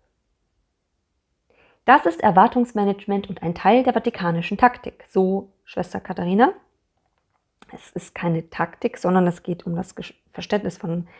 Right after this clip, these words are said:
Synodalität. Das verstehe ich da nicht so ganz, wie sie das jetzt einfach hier wieder auf strategisches Kalkül, äh,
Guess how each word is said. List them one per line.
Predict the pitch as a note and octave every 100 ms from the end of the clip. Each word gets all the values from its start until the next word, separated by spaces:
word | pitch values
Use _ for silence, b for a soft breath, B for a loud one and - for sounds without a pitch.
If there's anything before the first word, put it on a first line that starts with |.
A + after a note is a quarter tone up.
| b b b _
Synodalität. | G3 F#3+ F3 E3 E3 C#4+ B3 - - -
Das | G#3 -
verstehe | A3 - B3 B3+
ich | G#3 -
da | F#3
nicht | E3+ E3+
so | -
ganz, | - F#3 F#3+ -
wie | F#3 F#3
sie | F#3
das | F#3 F#3
jetzt | F#3 -
einfach | F#3 F#3
hier | - F#3+ F3+
wieder | G3 F#3+ F#3+
auf | F#3 F3+ F3+ b b b b b -
strategisches | - G3+ G3+ A#3+ B3 B3 - G#3 -
Kalkül, | - F#3+ F#3+ - - C4+ C#4+ D4+ D4 D4 -
äh, | - G#3+ G#3+